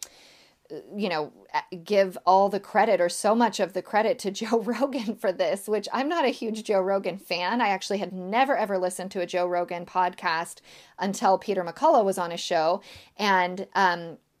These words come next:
and of course, then Robert Malone, I listened to both of those podcasts from the Joe Rogan Experience. But this is so interesting because apparently what happened with Joe Rogan is when he got covid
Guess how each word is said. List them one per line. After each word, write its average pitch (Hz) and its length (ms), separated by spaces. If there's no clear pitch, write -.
and 175 380
of 185 120
course, 180 240
then 180 180
Robert 175 320
Malone, 180 340
I 180 80
listened 185 300
to 185 100
both 202 300
of 202 140
those 170 240
podcasts 170 580
from 175 160
the 175 80
Joe 170 200
Rogan 214 340
Experience. 165 600
But 214 220
this 277 180
is 320 160
so 247 320
interesting 226 500
because 190 420
apparently 233 500
what 202 140
happened 190 320
with 165 80
Joe 175 160
Rogan 202 440
is 170 280
when 196 160
he 277 140
got 339 200
covid 214 540